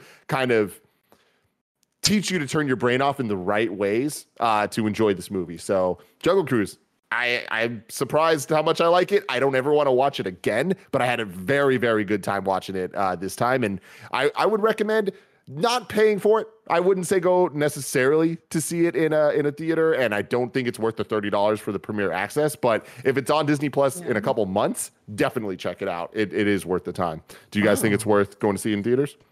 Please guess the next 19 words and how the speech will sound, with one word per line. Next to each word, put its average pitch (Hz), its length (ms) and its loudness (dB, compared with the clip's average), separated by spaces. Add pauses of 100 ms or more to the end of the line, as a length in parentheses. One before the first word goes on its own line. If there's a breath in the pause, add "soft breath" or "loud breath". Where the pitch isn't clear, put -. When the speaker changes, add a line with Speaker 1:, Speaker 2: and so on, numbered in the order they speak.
(1900 soft breath)
Speaker 2:
Go 156 60 -6
for 151 140 -10
it, - 60 -16
Kev. 156 180 -8 (340)
Speaker 3:
Uh, 190 240 4
I, 175 280 2
I 170 120 2
definitely 151 420 2
think 123 160 0
it's 117 140 -6
worth 123 240 0
it. 127 240 0
I 160 240 2
thought, 147 500 2
like, 147 260 2 (240 loud breath)
I 175 180 2
would 254 260 2
put 196 160 2
it 185 180 -2